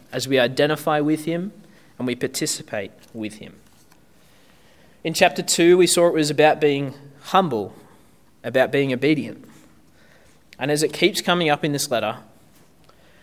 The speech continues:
knowing Jesus, knowing Christ, is knowing joy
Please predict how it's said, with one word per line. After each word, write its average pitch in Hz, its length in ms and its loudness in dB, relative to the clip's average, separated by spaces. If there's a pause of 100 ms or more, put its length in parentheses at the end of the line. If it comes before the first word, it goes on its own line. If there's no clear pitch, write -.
(680)
knowing 160 400 4
Jesus, 127 380 0
knowing 156 320 2
Christ, 110 640 -4 (800)
is 127 160 -4
knowing 127 320 -2
joy 104 380 -6